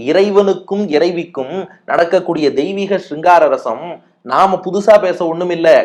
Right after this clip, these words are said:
கருங்கடல் பள்ளியின் கலவி நீங்கி போய், அந்த கருங்கடல் திருப்பார்கடல்ல நீர்ல பள்ளி கொண்டிருந்தார்கள்.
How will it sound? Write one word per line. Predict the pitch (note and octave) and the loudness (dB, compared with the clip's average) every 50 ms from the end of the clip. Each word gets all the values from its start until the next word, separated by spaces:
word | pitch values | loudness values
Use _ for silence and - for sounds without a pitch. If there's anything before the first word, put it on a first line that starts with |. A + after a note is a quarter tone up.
| - - | 0 -2
கருங்கடல் | - D#3+ E3 F#3 G3 G#3 G#3+ G3+ G#3 G#3 G3 G3 G3 F#3+ G3 | 0 2 2 2 2 0 0 2 2 4 4 4 4 2 2
பள்ளியின் | - F#3 F3+ F3+ F3 E3+ E3+ F3+ F#3+ G3+ G3+ | -2 -2 -2 -2 -4 -6 -6 -6 -8 -6 -2
கலவி | - G3 F#3+ G3 G3 G3 F#3+ | 0 2 2 2 0 -4 -4
நீங்கி | F#3 F#3 F3+ F3 F3+ F3 | -6 -6 -8 -10 -12 -14
போய், | - _ - F3+ F#3 F3+ E3+ D3+ - - _ _ _ | -8 _ -2 0 0 0 -2 -4 -8 -14 _ _ _
அந்த | - - D3 D3 C#3 - | -6 -2 0 0 0 2
கருங்கடல் | E3 E3+ F#3+ G#3 G#3+ G#3 G#3 F#3 F3 E3 - | 4 4 4 4 4 2 2 2 2 0 2
திருப்பார்கடல்ல | E3 F3 G#3 G#3 - - A3 G3+ G3 F#3+ G3 F#3 E3+ E3 D#3 C#3+ C#3+ D3+ F#3 F#3+ E3 A#2 A#2 | 2 2 2 2 4 6 6 6 6 6 4 4 4 4 4 4 4 4 4 4 2 -2 -4
நீர்ல | D3 F#3 G#3+ A3+ A3+ G#3 G#3 G#3+ A3 G#3+ | -2 0 0 2 2 2 2 2 2 2
பள்ளி | F#3 F3 E3+ F3 | 0 -2 -4 -2
கொண்டிருந்தார்கள். | F3 F3+ E3+ E3 D#3+ D3+ D3 D3 D3 C#3 - A2+ G#2+ | -4 -4 -4 -4 -4 0 0 0 0 0 0 -4 -8